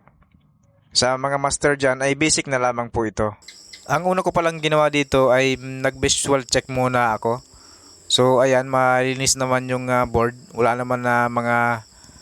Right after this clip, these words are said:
ah, cold solder o mga hilaw na pagkahinang.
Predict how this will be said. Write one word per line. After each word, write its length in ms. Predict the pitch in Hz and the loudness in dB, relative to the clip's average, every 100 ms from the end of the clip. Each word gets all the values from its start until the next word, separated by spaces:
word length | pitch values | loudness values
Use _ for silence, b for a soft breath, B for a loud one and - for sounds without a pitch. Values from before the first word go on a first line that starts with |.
| B B | B B
ah, 240 | - 113 117 | 0 0 2
cold 160 | 127 123 | 0 -2
solder 480 | - 120 113 117 117 110 | 0 0 0 -2 0 2
o 160 | 120 | 2
mga 560 | 117 117 117 117 113 113 - - - - - - - - - - - - - - - - - | 2 0 0 0 0 -4 -14 -20 -20 -20 -20 -20 -20 -20 -20 -20 -20 -20 -20 -20 -20 -20 -8
hilaw 240 | - 135 135 | 0 2 0
na 80 | 131 | 0
pagkahinang. 800 | 131 117 131 131 127 120 127 | -2 0 0 0 -2 -2 -6